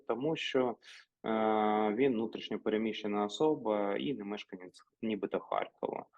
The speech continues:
Ми подавали до суду, було визнано, що незаконно не виділяються земельні ділянки для, е, учасників бойових дій, які є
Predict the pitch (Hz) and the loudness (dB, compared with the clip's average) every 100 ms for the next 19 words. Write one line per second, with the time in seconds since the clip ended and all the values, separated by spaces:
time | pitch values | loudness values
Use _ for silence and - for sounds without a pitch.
0 | _ - 131 127 120 120 120 113 104 110 | _ 0 2 2 2 4 4 4 2 0
1 | - 104 113 147 123 123 117 127 123 120 | -2 0 2 2 4 4 6 4 4 2
2 | 113 110 - 110 104 - - - _ 123 | 0 2 2 2 0 -6 -20 -20 _ 2
3 | 131 131 135 127 113 104 104 107 104 107 | 2 2 0 2 2 2 0 0 -2 -2
4 | 110 104 98 - - 104 101 101 101 104 | 0 0 0 -4 -8 -6 -4 -2 -2 -2
5 | 110 110 110 104 98 104 151 202 196 - | -2 0 2 2 0 0 2 2 0 -4
6 | 147 135 139 135 135 135 - 120 120 117 | -2 0 2 0 -2 -8 -12 -8 -6 -4
7 | 113 - 117 - 120 113 117 - 110 - | -6 -8 -12 -4 -2 -2 -8 -6 -8 -6
8 | 113 113 110 107 101 113 110 104 - - | -2 0 2 2 0 2 4 4 2 2
9 | 107 101 107 104 | 4 4 4 2